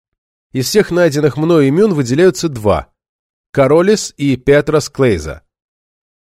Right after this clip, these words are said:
Тридцатилетние братья-близнецы из Каунаса. Города с нехорошей репутацией.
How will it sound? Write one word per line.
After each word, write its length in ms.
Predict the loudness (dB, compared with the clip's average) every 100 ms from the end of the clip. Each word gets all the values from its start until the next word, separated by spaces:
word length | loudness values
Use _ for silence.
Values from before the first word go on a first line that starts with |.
| _ -8
Тридцатилетние 800 | -6 -4 -2 0 0 0 0 0
братья-близнецы 880 | 2 0 0 -4 -2 -2 -4 -4
из 120 | -6 -2
Каунаса. 680 | 0 0 -2 -10 -14 -18 _ _ _ _ _ _ _ _ _
Города 460 | -6 0 0 0
с 80 | -2
нехорошей 500 | -2 0 0 0 -4
репутацией. 680 | -6 -8 -8 -8 -8 -14 -16